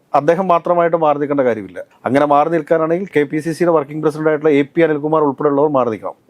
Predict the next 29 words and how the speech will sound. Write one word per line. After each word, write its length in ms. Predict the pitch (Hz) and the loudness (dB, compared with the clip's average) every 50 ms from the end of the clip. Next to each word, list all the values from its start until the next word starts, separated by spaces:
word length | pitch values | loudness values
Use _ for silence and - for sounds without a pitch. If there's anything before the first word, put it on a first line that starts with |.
| - 139 | 2 2
ഏഹ്, 200 | 135 131 131 127 - | 4 4 4 2 0
സോളാർ 300 | - 143 147 156 165 165 | 0 2 2 2 2 2
നായിക 320 | 160 160 151 151 143 139 123 107 - - _ _ _ - - - | 0 0 0 0 0 0 0 -2 -4 -8 _ _ _ -10 -4 0
ഉയർത്തിയിട്ടുള്ള 600 | 147 143 143 131 143 139 135 139 147 151 - - - | 2 2 2 0 -2 -4 -2 0 0 0 0 -2 -2
ആരോപണം 460 | - 127 127 131 131 131 135 147 147 - 139 | 0 0 2 2 2 0 0 -4 -4 -6 -8
നമുക്കറിയാം. 400 | 120 120 107 104 98 98 95 - _ _ _ _ _ _ _ - | -10 -10 -10 -10 -12 -12 -14 -18 _ _ _ _ _ _ _ -2
ഈ 60 | 127 | -2
സോളാർ 340 | 131 - 139 131 143 151 165 | 0 2 2 4 4 2 2
നായികയെ 460 | 165 156 156 165 170 170 165 170 175 | 0 0 0 0 2 2 2 0 0
മറ്റു 240 | 165 147 135 - 160 | 0 -2 -4 -2 0
പലർക്കും 320 | 156 151 147 147 156 156 | 0 0 0 -2 -4 -2
പരിചയപ്പെടുത്തിയിട്ടുള്ളത് 920 | 143 156 139 143 143 156 156 143 165 156 151 156 151 156 156 147 139 135 160 - _ _ _ _ _ - - - - _ - 139 | 0 0 0 0 0 -2 -2 0 -2 -2 -2 -2 -2 0 0 0 2 0 0 -2 _ _ _ _ _ -20 -20 -20 -6 _ 2 2
എ 40 | 147 | 2
പി 140 | 143 156 165 | 2 2 2
അനിൽകുമാറാണ് 680 | 160 160 156 143 147 160 156 156 156 147 143 143 147 165 - - | 2 2 0 -2 0 0 2 2 2 2 2 2 0 -2 -2 -2
എന്നുള്ള 200 | 139 143 143 143 | -2 0 2 2
രീതിയിലുള്ള 360 | 143 139 135 135 135 143 165 - - 131 | 2 2 2 2 2 0 0 0 0 0
ആരോപണങ്ങളുണ്ട്. 540 | 120 127 127 123 123 120 110 101 104 110 156 - - - | 2 2 2 0 0 -4 -6 -6 -6 -6 -8 -8 -8 -12
പക്ഷേ 180 | - - - 180 | -8 -4 -2 -2
എങ്കിലും 240 | 170 175 185 185 | 0 0 0 2
അദ്ദേഹം 360 | 185 165 170 160 165 185 220 - _ _ - | 2 2 2 2 0 0 -4 -8 _ _ 0
കഴിഞ്ഞ 200 | 156 156 165 185 | 0 2 2 0
നിയമസഭാ 380 | 180 175 170 170 165 180 165 165 | 0 0 0 0 2 2 2 2
തെരഞ്ഞെടുപ്പിലും 460 | 160 160 156 156 151 147 156 165 170 - 151 | 2 0 0 0 0 0 0 0 -2 -2 -2
അതിന് 140 | 135 143 | 0 0
മുമ്പുള്ള 320 | 151 147 147 147 165 165 165 | 0 0 0 0 2 2 2
നിയമസഭാ 420 | 160 156 156 151 143 160 151 151 | 0 0 -2 -2 -2 0 0 0
തെരഞ്ഞെടുപ്പിലും 400 | 147 151 147 151 147 143 147 147 | 0 -2 -2 -4 -2 0 0 0
ഒക്കെ 320 | 127 - - 143 139 139 | -2 -2 -2 -2 -2 -2